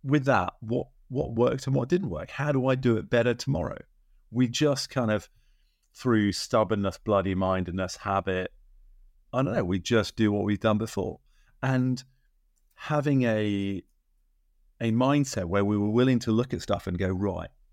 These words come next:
actually, how did we, how did I do?" Y-, let's really kind of get, you know, get under the skin and go, "What, you know, if, if I didn't manage to persuade you about this thing we should be doing,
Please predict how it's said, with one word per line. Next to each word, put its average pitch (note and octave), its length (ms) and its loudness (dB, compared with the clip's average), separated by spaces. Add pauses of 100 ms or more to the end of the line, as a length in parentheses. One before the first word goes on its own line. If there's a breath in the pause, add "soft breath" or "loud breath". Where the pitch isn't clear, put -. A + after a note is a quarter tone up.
(180)
actually, G2+ 420 -2
how G#2 260 0
did G2 160 -2
we, F2 220 0
how G#2 220 0
did G2+ 160 0
I F#2+ 200 2
do?" F2 340 -4 (1120)
Y-, C#3+ 300 -6
let's C#3+ 280 0
really C#3 400 4
kind A#2 200 -2
of A2 120 -2
get, C3+ 320 2 (300)
you C3+ 80 2
know, A2+ 80 2
get C3 200 2
under B2+ 200 2
the A#2 80 0
skin A#2+ 340 0
and F#2 180 -2
go, A2 180 0
"What, A2+ 260 -4 (880)
you C#3+ 120 0
know, A2+ 160 -2
if, E3 340 0
if E3+ 320 -2 (640)
I B2+ 120 2
didn't C3 280 0
manage B2+ 260 0
to - 40 -16
persuade B2+ 460 -2
you E2 180 -2
about A2 260 0
this A2+ 180 -4
thing C#3+ 200 0
we A2 120 0
should - 100 -8
be F#2+ 100 -2
doing, F#2+ 440 -6